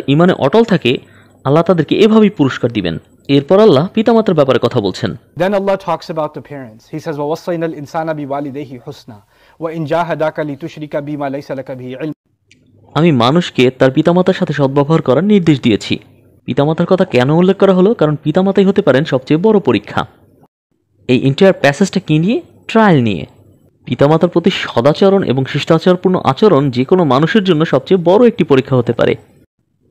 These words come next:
Speaker 1: এমনকি তারা যদি আল্লাহর সাথে শিরকের ব্যাপারে আপনার উপর জোরাজুরি করে, তাদের কথা মানবেন না, কিন্তু তাদের সাথে ভালো আচরণ করুন।
Speaker 2: Keep good company to them. So he says,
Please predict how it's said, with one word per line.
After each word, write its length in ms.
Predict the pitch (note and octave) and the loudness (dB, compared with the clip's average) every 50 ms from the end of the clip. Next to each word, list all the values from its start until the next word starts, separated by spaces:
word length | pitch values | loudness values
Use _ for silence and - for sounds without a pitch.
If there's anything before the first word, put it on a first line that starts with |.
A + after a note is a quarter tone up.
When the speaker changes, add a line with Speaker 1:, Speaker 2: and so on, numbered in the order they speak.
| _ _ - | _ _ -2
Speaker 1:
এমনকি 360 | C3+ D#3 G#3 A3+ F#3 B2+ A#2+ | 0 2 2 2 2 0 0
তারা 260 | - - A#2 A#2+ C3 | 2 2 2 2 2
যদি 260 | C3 D#3 D#3+ - - - - | 2 0 0 0 0 -2 0
আল্লাহর 300 | - A2 A#2 B2+ D3+ - | 0 2 4 4 2 2
সাথে 180 | - F#3+ - G#3 | 0 -2 -2 -2
শিরকের 520 | - - - - C3+ C#3 D3+ D#3 F#3 F#3 | -4 -4 -4 -2 2 2 4 4 4 4
ব্যাপারে 320 | F3+ G3+ G3+ G3+ G#3+ G#3+ G#3 | 4 4 4 4 4 4 4
আপনার 200 | G#3 G#3+ G#3 G#3+ | 4 4 4 4
উপর 180 | G#3 G#3+ G#3 | 4 2 2
জোরাজুরি 460 | D#3+ B2+ C3 D3 F3+ F#3 G3+ A3+ B3 A#3+ | 2 4 4 6 6 6 4 4 4 4
করে, 260 | - C3+ A#2 C#3 - - - - _ _ - | 4 4 4 4 0 -2 -10 -20 _ _ -6
তাদের 260 | - B2 B2+ C3+ D#3+ | -4 -2 0 0 0
কথা 220 | D#3+ G3+ G3 - B3+ | -2 0 0 2 2
মানবেন 420 | F3+ C3+ C#3 E3+ G#3+ B3 D#4 D4 | 2 2 2 2 2 2 2 2
না, 260 | A#3 C3+ B2 D3 A#3 - - _ _ _ - | 2 2 0 -2 -4 -8 -14 _ _ _ -6
কিন্তু 180 | F#3+ F3+ A#3 | -4 -4 -2
তাদের 240 | A3+ - F#3+ F3+ G#3+ | 0 0 2 2 0
সাথে 280 | - - - - A3+ B3 | -2 -4 -4 -4 -4 -4
ভালো 300 | B3 - C#4+ C4+ C4+ A3+ | -4 -4 0 2 2 2
আচরণ 340 | D#3+ - C#3+ B2 A#2 A2+ | 2 2 2 0 0 0
করুন। 340 | A2 - A2 G#2+ G#2+ G#2 G2 - - _ _ _ _ _ _ _ _ _ _ _ _ _ - | -4 -4 -2 -2 -2 -6 -8 -14 -18 _ _ _ _ _ _ _ _ _ _ _ _ _ -10
Speaker 2:
Keep 140 | G3+ G3+ E3+ | -8 -6 -2
good 140 | E3+ E3+ - - | -4 -4 -4 -4
company 300 | F3+ A3+ A3+ C#4 D4 C#4 - | -6 -6 -2 -2 -2 -2 -2
to 80 | - F3+ | -4 -8
them. 220 | C#3 C3 B2 B2+ E3+ F3+ _ _ _ _ _ _ _ _ _ _ _ _ _ _ _ _ - | -8 -8 -10 -10 -14 -18 _ _ _ _ _ _ _ _ _ _ _ _ _ _ _ _ -6
So 20 | |
he 160 | F3+ F3 E3 - | -6 -4 -4 -4
says, 120 | F3+ | -6